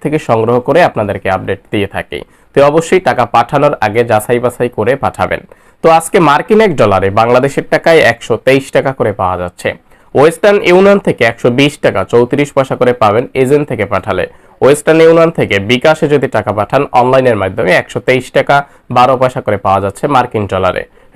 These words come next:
রিয়া মানি ট্রান্সফার থেকে একশো একুশ টাকা আশি পয়সা করে পাবেন। ব্রিটেনের এক পাউন্ডে আজকে বাংলাদেশের টাকায় একশো সাতষট্টি টাকা করে পাওয়া যাচ্ছে। ওয়েস্টার্ন ইউনিয়ন থেকে ব্যাংক রেট একশো সাতষট্টি টাকা তিন পয়সা। ওয়েস্টার্ন ইউনিয়ন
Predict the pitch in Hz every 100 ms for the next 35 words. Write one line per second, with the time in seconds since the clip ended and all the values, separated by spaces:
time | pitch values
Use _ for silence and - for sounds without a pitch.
0 | 120 147 160 160 165 170 170 - 165 175
1 | 180 156 127 - 120 131 127 - 131 143
2 | - 117 - 123 110 98 95 92 95 92
3 | - - _ _ _ 120 127 160 220 226
4 | 226 226 131 135 160 110 - 113 110 117
5 | 120 131 139 151 - 165 - 139 - -
6 | 151 - - 135 - 175 - 160 139 117
7 | 107 110 120 95 90 87 - 107 - _
8 | _ _ 127 147 156 170 170 170 175 175
9 | 180 160 113 131 151 131 98 110 113 -
10 | 135 123 - - 123 131 135 143 - 143
11 | 135 120 101 135 160 - _ - 139 143
12 | 170 180 196 196